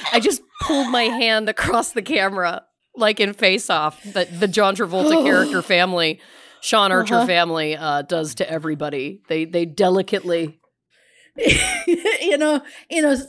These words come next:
Speaker 2: in such an unsettling way that it should never happen. And I really hope the children in the family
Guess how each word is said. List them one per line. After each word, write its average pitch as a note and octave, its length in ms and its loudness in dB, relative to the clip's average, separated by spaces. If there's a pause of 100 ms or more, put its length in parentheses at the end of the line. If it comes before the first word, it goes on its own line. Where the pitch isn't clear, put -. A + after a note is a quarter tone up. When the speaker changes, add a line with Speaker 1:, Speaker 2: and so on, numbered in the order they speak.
Speaker 2:
in C4+ 260 0
such A#4 280 0
an G4+ 180 0
unsettling D#4 840 2
way A#3 260 2
that A3 140 2
it A3 120 2
should F#3 200 -6
never F#3+ 520 0 (400)
happen. G3+ 420 2
And F3+ 100 4
I F3 100 2
really G3 400 2
hope - 260 -6
the F#3 100 -2
children F#3+ 560 2
in G3+ 220 2
the F#3 80 2
family F#3 640 2